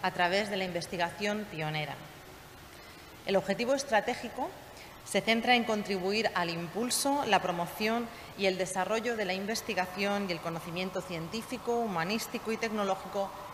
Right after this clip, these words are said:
en beneficio de la sociedad, las universidades, los centros de investigación y de la comunidad científica en general.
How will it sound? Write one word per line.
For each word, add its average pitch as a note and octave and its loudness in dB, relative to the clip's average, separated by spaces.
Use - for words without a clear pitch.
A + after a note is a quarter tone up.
en G3 0
beneficio F3+ 0
de A3 2
la F3 6
sociedad, F#3 4
las F#3 2
universidades, F#3+ 2
los E3 -2
centros G3+ 2
de G3+ 0
investigación G3 2
y F#3+ 4
de F3+ 4
la E3+ 4
comunidad F3 2
científica F#3 0
en E3 -4
general. D#3 0